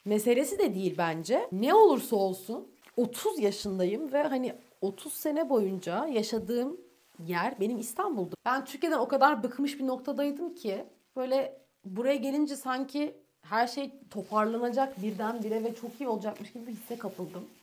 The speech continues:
Yani ya da şöyle söyleyeyim, daha hızlı bir şekilde hani iyi adapte olmak ne kadar zor olabilir ki falan gibi bir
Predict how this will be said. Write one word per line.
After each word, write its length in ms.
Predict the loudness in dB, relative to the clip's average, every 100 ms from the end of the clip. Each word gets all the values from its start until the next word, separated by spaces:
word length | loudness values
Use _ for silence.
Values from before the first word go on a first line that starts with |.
| -20 -20 -8
Yani 260 | -4 -2 -4 -2
ya 120 | -2
da 80 | 0
şöyle 200 | 0 0
söyleyeyim, 340 | 0 -4 4
daha 240 | 6 8
hızlı 460 | 6 2 4 4 4 -2 -18 -20 -16
bir 60 | -8
şekilde 500 | -8 -6 -4 -4 -4 -10 -20 -20 -14
hani 180 | -8 -8
iyi 320 | -6 2 4
adapte 340 | 6 2 2
olmak 260 | 0 0 0
ne 100 | -2
kadar 260 | 0 0 0
zor 200 | -2 -4
olabilir 480 | -4 -6 -6 -8
ki 100 | -10
falan 340 | -8 -4 -4 -4
gibi 240 | -8 -10
bir 200 | -10 -10